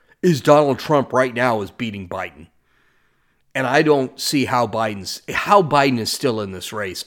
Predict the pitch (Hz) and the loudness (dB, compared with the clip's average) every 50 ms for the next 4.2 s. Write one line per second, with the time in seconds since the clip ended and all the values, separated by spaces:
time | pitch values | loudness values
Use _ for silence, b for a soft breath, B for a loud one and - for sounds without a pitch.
0 | _ - 120 120 120 110 131 117 101 104 113 113 107 104 104 104 101 101 104 98 | _ -4 -2 -2 0 0 -2 -4 -4 -4 -6 -4 -4 -2 -2 -4 -4 -6 -8 -10
1 | 107 110 104 117 160 190 185 160 160 147 - - 147 127 113 - - - 165 160 | -8 -8 -8 -6 -4 -4 -2 -2 -2 -2 -2 -2 -4 -4 -4 -6 -8 -8 -4 -2
2 | 151 135 104 - 113 117 123 131 127 - - 107 90 87 b b b b b b | -2 -2 -2 -6 -8 -4 -2 -2 -2 -4 -6 -12 -14 -16 b b b b b b
3 | b 135 120 - - 143 127 117 113 110 107 104 95 - - 123 104 90 - - | b -6 -6 -4 -2 0 0 0 0 -2 -6 -8 -10 -10 -10 -10 -10 -10 -10 -12
4 | - - - - | -14 -16 -16 -16